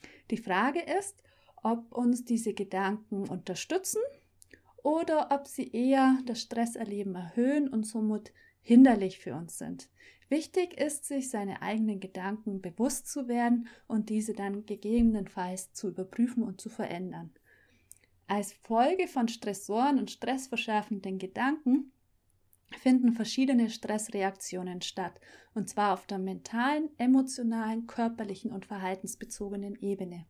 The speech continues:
Auf der körperlichen Ebene können Entspannungsmethoden helfen, Stressreaktionen zu minimieren.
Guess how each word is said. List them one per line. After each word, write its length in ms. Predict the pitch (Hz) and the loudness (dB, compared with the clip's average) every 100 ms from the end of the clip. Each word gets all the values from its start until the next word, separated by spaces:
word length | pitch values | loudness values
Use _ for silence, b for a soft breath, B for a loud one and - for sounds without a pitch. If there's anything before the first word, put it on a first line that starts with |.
| _ b b b b b | _ b b b b b
Auf 200 | b 190 | b -4
der 140 | - 185 | -4 -6
körperlichen 720 | - 277 - 339 311 302 269 | -2 -2 -2 -4 -6 -8 -4
Ebene 540 | 269 277 277 277 269 | -2 2 4 4 2
können 400 | - 233 220 208 | 0 4 4 2
Entspannungsmethoden 1200 | 180 170 - 202 269 285 269 262 262 254 247 247 | -2 -8 -2 4 4 2 0 -4 -2 -2 0 -2
helfen, 560 | 240 233 233 233 233 233 | 0 2 2 4 4 4
Stressreaktionen 1120 | - 202 202 - 208 196 196 - 190 190 185 | 0 -4 -4 -4 -2 -2 -6 -8 -6 -6 -8
zu 200 | - 208 | -10 -8
minimieren. 600 | 185 185 185 190 185 | -6 -6 -6 -8 -10